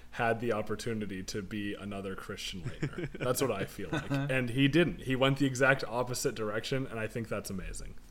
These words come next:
Speaker 2: All right, so there's one guy we didn't mention, and we're all gonna be kicking ourselves for not,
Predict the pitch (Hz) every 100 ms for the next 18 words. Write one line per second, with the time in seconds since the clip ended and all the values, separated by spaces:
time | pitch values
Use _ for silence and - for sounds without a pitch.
0 | - - - - - - - - - -
1 | - - - - - - 104 123 117 98
2 | - 139 143 135 123 135 156 143 139 139
3 | 135 123 123 131 131 113 120 120 127 113
4 | 110 107 110 113 117 117 113 104 95 131
5 | 127 131 110 101 - 113 101 98 - -
6 | 98 98 110 98 90